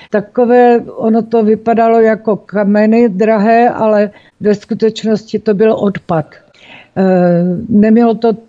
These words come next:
některé měly cenu téměř nulovou a v tom lepším případě, dejme tomu, deset procent, eh, z částky, kterou ten obchodník potom získal,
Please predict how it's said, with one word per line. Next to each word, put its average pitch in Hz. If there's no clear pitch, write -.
některé 226
měly 220
cenu 220
téměř 220
nulovou 190
a 202
v -
tom 214
lepším 208
případě, 202
dejme 196
tomu, 208
deset 190
procent, 202
eh, 185
z -
částky, 208
kterou 196
ten 196
obchodník 190
potom 190
získal, 190